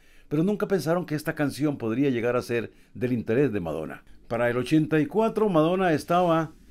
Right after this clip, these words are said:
fundamentando lo que sería definitivamente el año de su reinado, porque en mil novecientos ochenta y cinco se llegó a establecer como la reina del pop, conquistando las listas de popularidad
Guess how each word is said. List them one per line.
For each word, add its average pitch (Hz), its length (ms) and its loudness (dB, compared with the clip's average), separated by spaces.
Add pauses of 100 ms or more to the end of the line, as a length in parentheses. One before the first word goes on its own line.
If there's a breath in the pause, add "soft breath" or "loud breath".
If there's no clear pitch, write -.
(120)
fundamentando 165 760 0
lo 151 120 0
que 139 120 -4
sería 151 540 0
definitivamente 175 1500 -2 (180)
el 156 260 -2
año 170 460 0
de 131 160 -2
su 143 340 -4
reinado, 110 720 -2
porque 127 440 -2 (200 loud breath)
en 147 180 2
mil 214 160 0
novecientos 127 680 -4
ochenta 135 440 -4
y 151 80 -2
cinco 185 440 -4 (160 loud breath)
se 208 140 -4
llegó 113 360 0
a 82 60 -6
establecer 139 580 -4
como 107 180 -6
la 87 120 -6
reina 131 360 -2
del 160 160 0
pop, 143 240 -2 (300 soft breath)
conquistando 135 680 -4
las 90 180 -2
listas 120 360 -4
de 90 100 -6
popularidad 123 760 -2